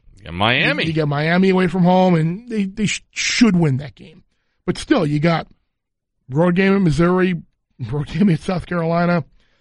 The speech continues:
Speaker 2: Uh, you got Auburn at Florida State at home, which aren't auto wins. I worry about last year. They were so good in the close games,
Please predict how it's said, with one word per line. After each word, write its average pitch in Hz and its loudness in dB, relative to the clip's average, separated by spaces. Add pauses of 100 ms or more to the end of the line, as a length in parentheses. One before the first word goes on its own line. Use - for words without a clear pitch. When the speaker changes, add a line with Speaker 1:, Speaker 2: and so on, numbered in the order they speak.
(240)
Speaker 2:
Uh, 107 -12
you 131 -10
got 147 0
Auburn 180 4
at 165 0
Florida 175 0
State 175 2
at 156 -4
home, 180 2
which 160 -2
aren't 170 0
auto 175 2
wins. 175 0 (1300)
I 185 2
worry 190 4
about 160 0 (220)
last 165 -2
year. 180 4
They 156 0
were 131 -2
so - 0
good 165 2
in 175 4
the 139 -4
close 165 -2
games, 160 0